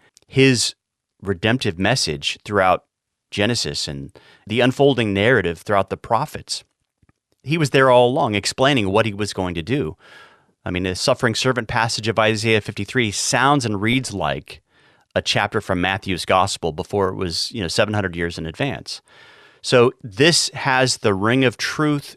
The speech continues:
and there's no way to explain it apart from it being a real divine interruption in human history. So that's the turning point. That's what people are being robbed from. When they come to see the Jesus show, they're being entertained for an hour with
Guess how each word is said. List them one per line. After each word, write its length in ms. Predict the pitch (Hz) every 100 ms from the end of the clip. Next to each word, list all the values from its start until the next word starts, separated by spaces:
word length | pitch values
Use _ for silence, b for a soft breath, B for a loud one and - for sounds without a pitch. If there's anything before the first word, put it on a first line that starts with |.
| _ -
and 140 | 104
there's 200 | 101 90
no 180 | 104 117
way 100 | 127
to 140 | 117
explain 500 | 104 - - 117 120
it 100 | 117 -
apart 360 | - - 117 -
from 160 | 110
it 160 | 101 -
being 400 | 104 101 101 -
a 120 | 95 90
real 680 | 82 92 107 110 110 101 _ _ _ _ _ _ _ _ -
divine 760 | 87 101 101 98 98 95 95 _ _ -
interruption 500 | 101 92 98 92 95
in 80 | 87
human 280 | 80 90 85
history. 580 | 90 85 - 62 - - b b b b b -
So 240 | - 104
that's 400 | 104 104 131 -
the 120 | -
turning 360 | - - 117 110
point. 280 | - - 110
That's 280 | 127 226 254
what 140 | 143
people 220 | 170 143
are 80 | 107
being 280 | 92 104 92
robbed 320 | 98 107 110
from. 260 | - 87 85
When 140 | 95
they 120 | 101
come 240 | - - 185
to 80 | 156
see 140 | 151
the 120 | 113
Jesus 340 | - 107 117 104
show, 160 | 110
they're 140 | 104 101
being 260 | 101 107
entertained 540 | 120 127 123 127 120 113
for 160 | 104
an 100 | 95 -
hour 560 | 101 143 135 98 101 - b b b b b b b
with 380 | 120 117 -